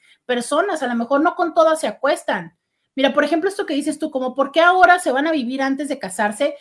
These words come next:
Pues yo también te diría, "Bueno, ¿y por qué ahora se acuestan antes de, no?".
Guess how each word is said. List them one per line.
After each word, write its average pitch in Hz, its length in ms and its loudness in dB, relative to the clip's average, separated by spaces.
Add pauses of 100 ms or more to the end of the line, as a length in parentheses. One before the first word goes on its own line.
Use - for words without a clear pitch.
(160)
Pues 359 120 0
yo 415 120 2
también 453 260 -2
te 427 140 0
diría, 370 240 4
"Bueno, 359 160 0
¿y 320 80 0
por - 180 0
qué - 80 -6
ahora 453 240 4
se 453 60 0
acuestan 392 500 -2
antes 381 320 0
de, 349 160 2
no?". 294 400 -2